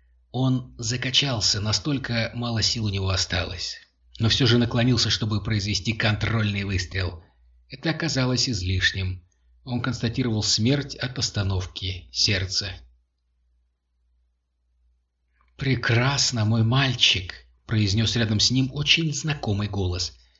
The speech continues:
«А теперь иди ко мне». Голос был женским, но с каким-то странным хриплыми нотками.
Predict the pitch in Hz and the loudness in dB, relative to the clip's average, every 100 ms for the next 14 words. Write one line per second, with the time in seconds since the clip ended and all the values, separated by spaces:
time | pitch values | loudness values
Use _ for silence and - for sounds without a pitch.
0 | _ - - - 151 156 - 180 - 110 | _ -8 -4 0 0 0 -2 -6 -2 -2
1 | 98 92 92 92 - - _ _ _ _ | 0 0 0 -2 -6 -16 _ _ _ _
2 | _ _ _ - 101 123 123 107 123 107 | _ _ _ -6 2 6 6 4 2 2
3 | 117 117 - 113 113 - 123 131 127 110 | 2 2 0 -2 0 0 -2 -2 0 -2
4 | - 139 143 139 127 - 127 135 131 120 | 0 -2 0 0 0 -2 -2 -2 -4 -2
5 | 127 135 143 117 104 - 95 92 85 | 0 0 0 -2 -4 -4 -2 -2 -6